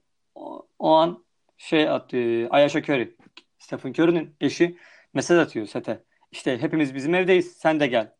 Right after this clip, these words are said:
e, gibi. Böyle işte Golden State'teki birinci maç öncesi Seth Curry'e. Seth Curry de diyor ki hani "Benim gelmem pek uygun olmaz, ben takımımla kalmalıyım." falan. Hani aile toplantısının yeri değil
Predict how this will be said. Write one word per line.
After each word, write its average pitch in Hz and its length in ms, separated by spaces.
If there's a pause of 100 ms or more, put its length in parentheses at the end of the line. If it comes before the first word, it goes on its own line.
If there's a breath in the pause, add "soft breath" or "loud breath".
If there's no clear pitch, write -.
(400)
e, - 60 (760)
gibi. 127 360 (240 loud breath)
Böyle 131 220
işte 120 180
Golden 139 320
State'teki 139 460
birinci 131 220
maç 123 160
öncesi 117 440 (520 soft breath)
Seth - 380
Curry'e. 139 260
Seth 185 220
Curry 175 120
de 175 100
diyor 208 160
ki 156 160
hani 151 280
"Benim 156 360 (280)
gelmem 151 380
pek 151 160
uygun 147 220
olmaz, 190 260
ben 147 120
takımımla 147 460
kalmalıyım." 113 420
falan. 190 200
Hani 165 160 (360 loud breath)
aile 165 280
toplantısının 160 520
yeri 151 240
değil 156 220